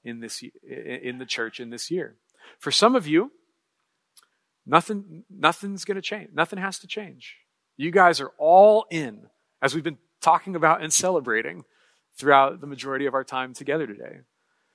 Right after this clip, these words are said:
For some people, um, there's going, there's gonna be a step of faith needing to, to, to be taken. Look, you, you belong to Jesus the moment you believe.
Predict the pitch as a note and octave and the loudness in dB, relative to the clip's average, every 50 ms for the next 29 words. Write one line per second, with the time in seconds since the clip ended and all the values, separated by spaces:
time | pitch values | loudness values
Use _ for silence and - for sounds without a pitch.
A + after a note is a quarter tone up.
0 | _ _ _ _ _ _ - F#3+ E3+ - G#3 A3 C4 B3 - G#3 F#3 - E3+ E3+ | _ _ _ _ _ _ 0 2 4 6 4 4 4 2 -2 -8 -6 -2 0 0
1 | G3 C#4 - _ _ _ _ _ _ _ - D3 D#3 D#3+ E3+ E3+ E3 D#3+ D#3+ E3+ | 0 0 -2 _ _ _ _ _ _ _ 4 6 6 6 6 4 2 0 -4 -10
2 | - _ _ _ _ _ _ _ _ _ _ _ _ _ _ _ _ _ _ _ | -16 _ _ _ _ _ _ _ _ _ _ _ _ _ _ _ _ _ _ _
3 | D#3+ C3+ B2 E3+ E3+ F3 D#3+ - - F#3 F#3+ G3 G#3 F#3+ D#3+ F#3+ F3 D3+ G3+ G3 | -18 2 4 6 6 6 4 2 0 0 0 0 0 -2 -4 -4 0 0 0 0
4 | F#3+ A3 G#3+ G3 - - - A3 A3+ - - A#3+ G3 - - B3+ C#4+ C#4 D#2+ - | 2 0 0 0 0 0 0 0 -2 -2 -4 -10 -14 -2 0 0 0 0 -4 -10
5 | - - - - - - - _ _ _ _ _ _ _ _ _ _ _ _ _ | -16 -20 -20 -20 -20 -20 -20 _ _ _ _ _ _ _ _ _ _ _ _ _
6 | _ _ _ _ _ _ _ _ - D3+ E3 E3+ D#3+ D#3 D3 B2+ - - - D3 | _ _ _ _ _ _ _ _ -2 0 2 2 2 0 -2 -6 -12 -6 -2 -2
7 | C3+ - - - - D3+ - - B2+ B2 C3+ A#2+ - C3 A#2+ - B2+ C#3+ E3+ D#3+ | -2 -2 -4 -10 -14 -16 -16 -16 -12 -10 -10 -6 -4 -4 -4 -4 -6 -8 -8 -8
8 | - E3+ F#3 F#3 F3+ D#3+ F3 D3 D3 E3 D3+ D3+ D3+ D3+ F3 G3+ A#3+ C4 B3 - | -8 -10 -12 -12 -12 -12 -10 -6 -6 -6 -2 2 2 4 4 4 2 -2 -6 -8
9 | - E3+ C3 - D#3 G3+ A#3 G3+ E3 D#3+ - - - D#3+ D3+ D3 D#3 E3+ F3+ F#3+ | -10 -10 -8 -8 -8 -8 -8 -8 -8 -10 -10 -10 -10 -10 -4 -2 0 0 0 -2
10 | G3+ G3 E3+ E3 D#3 D#3 D#3+ E3 G3+ A#3+ G3+ B2+ - | -6 -8 -10 -12 -12 -10 -8 -8 -8 -8 -10 -12 -16